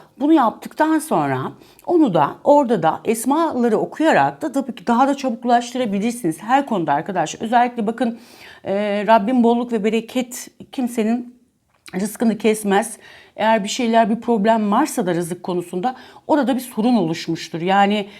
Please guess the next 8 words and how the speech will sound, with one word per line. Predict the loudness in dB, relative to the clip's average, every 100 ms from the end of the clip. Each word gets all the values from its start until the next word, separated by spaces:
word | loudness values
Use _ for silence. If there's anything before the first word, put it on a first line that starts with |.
| -20 -8
e, | -4 -2 -4 -4
o | -4
sorunu | -2 -2 2 2 0 0
ancak | 2 2 2 0 0
neyle | -2 2 4 2 -2
tamamlayabilirsiniz, | 0 0 0 -2 -4 -6 -8 -8 -4
neyle | -2 0 -2
bitirebilirsiniz? | -4 -6 -4 -4 -6 -6 -8